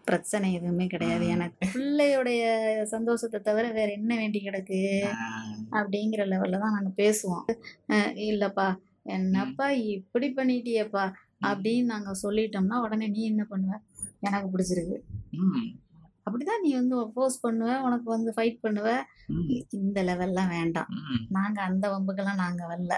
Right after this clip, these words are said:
Speaker 2: ம்.
Speaker 1: ரெண்டு பேரையும் நாங்க சேர்த்து தாண்டா வைப்போம்.
Speaker 2: ம்.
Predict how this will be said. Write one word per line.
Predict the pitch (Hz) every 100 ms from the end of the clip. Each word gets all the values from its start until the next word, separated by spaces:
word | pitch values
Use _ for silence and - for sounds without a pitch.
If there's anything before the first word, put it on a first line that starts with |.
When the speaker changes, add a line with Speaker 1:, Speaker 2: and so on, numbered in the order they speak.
| -
Speaker 2:
ம். | 127 131 113 - - -
Speaker 1:
ரெண்டு | - 233 262
பேரையும் | 294 311 277
நாங்க | 233 214
சேர்த்து | 254 269 - 240
தாண்டா | 240 214
வைப்போம். | 175 - 175 180 180 190 190 -
Speaker 2:
ம். | 254 254 220